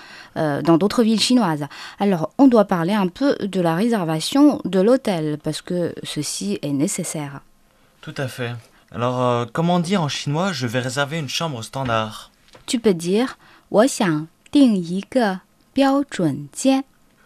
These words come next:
Speaker 2: 我想订一个标准间。
Speaker 1: Alors, en effet, dans cette phrase, il y a deux termes clés.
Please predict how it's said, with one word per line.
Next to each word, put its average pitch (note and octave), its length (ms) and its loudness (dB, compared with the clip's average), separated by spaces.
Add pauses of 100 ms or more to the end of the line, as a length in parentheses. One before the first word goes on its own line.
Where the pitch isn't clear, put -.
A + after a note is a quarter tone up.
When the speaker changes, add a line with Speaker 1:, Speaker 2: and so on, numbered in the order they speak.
(160)
Speaker 2:
我 C#3 240 -4
想 G2+ 480 -8
订 D#3 360 -8
一 E3 240 -8
个 G2+ 380 -8
标 D3 300 -10
准 G2 280 -10
间。 D3 460 -10 (560)
Speaker 1:
Alors, F3+ 560 -2
en F#3+ 160 2
effet, F3+ 320 2
dans G3 160 4
cette E3+ 180 -4
phrase, G#3 360 0
il E3+ 80 -6
y F3+ 80 0
a D#3 360 -4
deux A3 280 6
termes D#3+ 640 2
clés. F#3+ 580 0